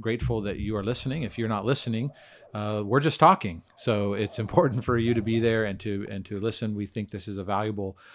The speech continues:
platform for the opportunity and the, the resource, uh, availability for our church. And so we're, we're grateful for that. And those who aren't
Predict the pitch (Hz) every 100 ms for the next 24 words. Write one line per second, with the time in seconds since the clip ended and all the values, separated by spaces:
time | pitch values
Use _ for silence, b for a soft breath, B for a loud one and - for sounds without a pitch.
0 | B - 156 160 - 131 123 120 - 117
1 | 117 113 107 b b b _ 123 107 107
2 | 104 107 - 110 113 117 156 170 160 202
3 | 110 104 107 101 92 - 120 98 117 156
4 | - 110 104 - - - 104 104 110 107
5 | 104 101 101 113 143 - 110 104 104 92
6 | 92 - 107 95 - - 98 90 95 90
7 | 92 92 92 92 90 90 - 104 - 95
8 | 104 113 190 - 143 160 - 151 160